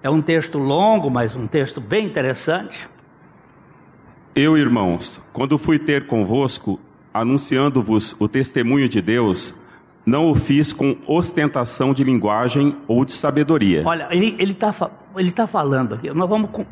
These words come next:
Speaker 1: vamos passear no texto. Eu gosto de ler a Bíblia desse jeito. Não, não ler a Bíblia de carreirinha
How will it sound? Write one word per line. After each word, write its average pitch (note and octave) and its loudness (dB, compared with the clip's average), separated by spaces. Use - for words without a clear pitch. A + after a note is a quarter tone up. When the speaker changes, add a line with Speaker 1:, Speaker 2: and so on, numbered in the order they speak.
Speaker 1:
vamos G#3 -6
passear - -4
no B2+ 0
texto. - -8
Eu D3 -2
gosto G3 -2
de E3 2
ler D3+ 2
a A#2 -2
Bíblia B2 0
desse A#2+ -4
jeito. G#2+ -8
Não, F3 2
não F#3 2
ler F3+ 4
a D#3+ 0
Bíblia D3+ -2
de C#3+ -6
carreirinha B2+ 0